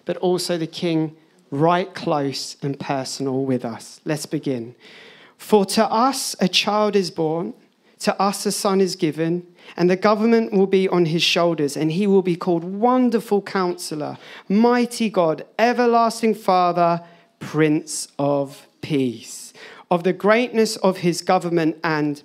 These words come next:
peace, there will be no end. He will reign on David's throne and over his kingdom,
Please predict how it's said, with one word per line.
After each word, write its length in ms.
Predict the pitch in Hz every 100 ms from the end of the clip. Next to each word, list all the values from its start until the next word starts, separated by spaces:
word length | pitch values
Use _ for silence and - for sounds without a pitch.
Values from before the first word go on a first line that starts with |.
| _
peace, 880 | - - 247 175 151 165 - - - - - -
there 160 | 160
will 160 | 156 160
be 180 | 160 156
no 140 | 151
end. 480 | 147 147 139 131 123
He 160 | - 165
will 160 | 156
reign 300 | 156 180 190
on 100 | 185
David's 500 | 165 165 160 156 -
throne 400 | - 175 190 185 185 -
and 160 | 151 151
over 300 | 160 160 156
his 220 | 139 139
kingdom, 540 | - 175 160 156 156